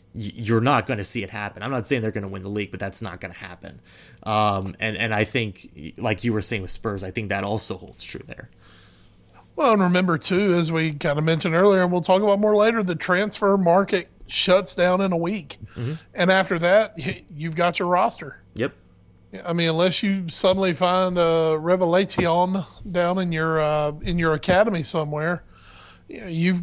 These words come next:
Speaker 2: you've got your team. You've got it set. Um, doesn't look like Spurs is, are gonna be making a big move here in January. So, you know, you know what you've got with them. They're pretty much set. Um, and, uh, just to me,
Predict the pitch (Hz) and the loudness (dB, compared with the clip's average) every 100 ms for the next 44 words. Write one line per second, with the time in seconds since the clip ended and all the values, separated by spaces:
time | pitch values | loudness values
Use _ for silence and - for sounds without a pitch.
0 | - 156 143 156 175 160 180 185 214 170 | -6 -10 -6 2 2 2 0 0 0 0
1 | 117 156 170 175 175 160 - 185 185 180 | -6 -6 -2 2 2 0 -4 0 2 2
2 | - - 165 160 156 156 147 - - - | -2 -10 -2 2 2 2 -4 -12 -20 -20
3 | - - - 254 175 170 185 185 185 180 | -20 -18 -16 -8 -2 2 4 4 4 2
4 | 165 - 160 170 185 175 165 160 170 165 | 2 0 0 2 0 -2 -2 0 0 -2
5 | 156 156 160 160 165 151 160 156 156 160 | -4 -2 0 0 -2 -2 -2 -2 0 0
6 | 165 131 - - 180 151 151 135 147 147 | -2 -4 -14 -8 -2 0 0 -2 -2 0
7 | 151 151 160 160 - 165 156 156 165 175 | 0 2 2 2 0 2 4 2 0 -2
8 | 170 170 175 185 175 160 185 185 - 165 | 2 4 4 2 4 6 6 4 2 -2
9 | 151 180 220 180 185 180 156 180 190 180 | 4 4 4 2 0 -2 -2 -2 -2 0
10 | 165 - - 175 202 185 - - - - | 0 -2 -2 2 4 2 -2 -20 -20 -20
11 | - - - 165 165 170 165 156 147 - | -20 -20 -4 2 4 4 0 -4 -10 -16
12 | _ - - - - - _ _ _ _ | _ -20 -20 -20 -20 -20 _ _ _ _
13 | _ - - - - - 202 208 185 180 | _ -12 -8 -6 -8 -10 -10 0 2 2
14 | 165 165 - - 202 190 - 170 156 180 | 0 -4 -8 -14 -10 -10 -10 -10 -4 -2
15 | 170 - - 165 175 202 196 175 | -2 -4 0 2 2 2 2 0